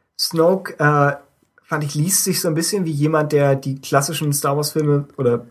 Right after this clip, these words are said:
überhaupt alle sechs von außen gesehen hat und der jetzt weiß, Luke Skywalker ist ziemlich krass, also dürfen wir ihn auf keinen Fall finden. Dann Kylo Ren darf nicht wieder zum Licht zurück, so wie Vader.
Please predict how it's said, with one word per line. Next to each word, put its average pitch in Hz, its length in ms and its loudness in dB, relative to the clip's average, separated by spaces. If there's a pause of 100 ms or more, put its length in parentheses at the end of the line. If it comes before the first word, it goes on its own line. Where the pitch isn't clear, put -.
(140)
überhaupt 127 400 2
alle 120 160 2
sechs 120 320 -2
von 139 160 -2
außen 147 400 -2
gesehen 131 460 -2
hat 247 200 -6 (760)
und 135 160 0
der 147 240 6
jetzt 151 280 0
weiß, 156 380 2
Luke 160 240 0
Skywalker 180 560 2
ist 147 160 0
ziemlich 147 320 -2
krass, - 480 -6 (160)
also 139 220 0
dürfen 156 240 0
wir 147 80 0
ihn 143 100 -2
auf 123 140 -2
keinen 190 420 -2
Fall 165 320 -2
finden. 226 720 -6 (420)
Dann 156 400 0
Kylo 165 400 4
Ren 165 480 0
darf 151 300 0
nicht 160 260 -6
wieder 160 280 0
zum 139 200 -2
Licht 143 260 -2
zurück, 185 380 -4
so 147 220 -2
wie 135 200 0
Vader. 190 540 -4